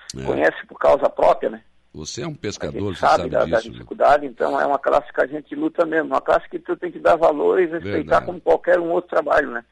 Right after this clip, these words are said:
Speaker 1: Com certeza.
Speaker 2: Talvez até mais pelas condições climáticas e até a, o risco de vida, que tem mais risco de vida do que qualquer, às vezes, um outro trabalho, né?
Speaker 1: Verdade.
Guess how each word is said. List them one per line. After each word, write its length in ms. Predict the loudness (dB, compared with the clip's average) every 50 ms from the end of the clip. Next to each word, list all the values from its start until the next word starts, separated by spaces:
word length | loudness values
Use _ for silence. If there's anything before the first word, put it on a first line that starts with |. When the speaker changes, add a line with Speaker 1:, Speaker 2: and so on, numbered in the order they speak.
| _ _
Speaker 1:
Com 120 | -18 -16 -16
certeza. 80 | -8 -2 0
Speaker 2:
Talvez 340 | 0 2 2 0 2 2
até 300 | 2 0 2 4 2 4
mais 340 | 4 4 4 4 4 2 0 -4 -6 0
pelas 220 | 0 0 0 0
condições 560 | -2 -6 -6 -6 -6 -12 -10 -6 -6 -6 -6 -6
climáticas 640 | -6 -6 -4 2 4 4 4 4 2 2 -2 -2 -2 0
e 80 | -2 -2
até 220 | 0 2 4 4
a, 420 | 6 6 4 4 4 4 2 2 -2 -6 -16 -20 -20 _ _
o 100 | -4 -4
risco 340 | -2 -2 -4 -4 -4 -6 -8
de 100 | -8 -10
vida, 320 | -6 -4 -6 -2 0 -2 -2
que 160 | 0 0 -2 -2 -2 -4 -6 -8 -8 -2 -2
tem 100 | -2 2
mais 260 | 4 4 2 2 2
risco 220 | -2 -6 -6 -6 -4
de 100 | -4 -4
vida 240 | -4 -6 -8 -8 -10
do 80 | -14 -6
que 100 | -6 -4
qualquer, 380 | 0 0 0 2 4 4 4
às 60 | 4 2
vezes, 160 | -2 -2 -2
um 60 | 0 0
outro 160 | 0 0 0
trabalho, 380 | 0 0 2 4 2 2 0 -4
né? 80 | -12 -18
Speaker 1:
Verdade. 580 | -12 -10 -8 -8 -8 -10 -12 -14 -14 -18 -20